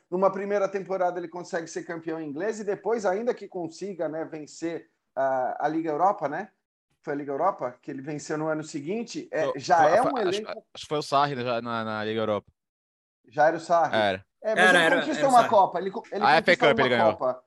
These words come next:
Speaker 2: Ele saiu
Speaker 1: A
Speaker 2: com a
Speaker 1: F A
Speaker 2: F A
Speaker 1: Cup,
Speaker 2: Cup, é.
Speaker 1: exatamente. Ele saiu com a F A Cup, mas já é uma segunda temporada de muitos embates, de muita insatisfação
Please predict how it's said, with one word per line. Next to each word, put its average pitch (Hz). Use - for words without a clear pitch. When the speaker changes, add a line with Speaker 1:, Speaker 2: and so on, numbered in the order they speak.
Speaker 2:
Ele 123
saiu 139
Speaker 1:
A 147
Speaker 2:
com 151
a -
Speaker 1:
F 180
A 151
Speaker 2:
F 147
A -
Speaker 1:
Cup, -
Speaker 2:
Cup, 123
é. 120
Speaker 1:
exatamente. 156
Ele 156
saiu 185
com 190
a 185
F 196
A 208
Cup, 233
mas 208
já 180
é 202
uma 226
segunda 196
temporada 185
de 147
muitos 190
embates, 185
de 175
muita 185
insatisfação 170